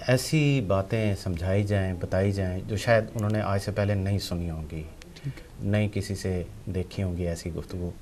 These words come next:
Speaker 1: कि क्यों हमारे बढ़ते वक्त के साथ साथ बीमारियां बढ़ती चली जा रही
Speaker 2: बढ़ती
Speaker 1: हैं,
Speaker 2: चली जा रही हैं।
Speaker 1: बजाय कम होने के। अ, अगर आप देखें ना,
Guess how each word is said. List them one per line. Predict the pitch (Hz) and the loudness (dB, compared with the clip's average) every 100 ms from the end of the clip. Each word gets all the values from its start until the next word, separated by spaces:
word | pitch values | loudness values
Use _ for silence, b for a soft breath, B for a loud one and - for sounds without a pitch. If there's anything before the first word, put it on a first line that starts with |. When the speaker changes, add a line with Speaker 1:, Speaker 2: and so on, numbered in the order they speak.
| B B B - | B B B -10
Speaker 1:
कि | - | -10
क्यों | - - 147 170 170 | -10 -2 2 4 4
हमारे | 127 104 98 98 101 101 - - - - - - | 2 2 2 2 2 0 -8 -16 -16 -14 -12 -6
बढ़ते | 98 143 143 135 | 2 2 4 0
वक्त | 98 104 - | 2 0 0
के | 107 | -2
साथ | 95 104 | 2 0
साथ | 95 107 | 2 0
बीमारियां | 98 95 98 104 104 | 0 2 2 2 2
बढ़ती | 98 - 123 | 0 2 0
चली | 110 87 | 2 -2
जा | 80 73 | -2 -4
रही | 76 | -2
Speaker 2:
बढ़ती | 127 117 | -2 -2
Speaker 1:
हैं, | 120 | -2
Speaker 2:
चली | 127 | 0
जा | 123 | -2
रही | |
हैं। | 120 | 0
Speaker 1:
बजाय | 104 107 104 | 2 6 4
कम | 104 104 110 | 4 0 2
होने | 104 92 87 | 2 0 -2
के। | 90 | -4
अ, | 113 - - - - - - 107 104 98 | -6 -8 -16 -16 -16 -14 -4 0 2 0
अगर | 113 123 | 0 2
आप | 123 | 2
देखें | 107 104 143 | 2 -2 0
ना, | 143 | -2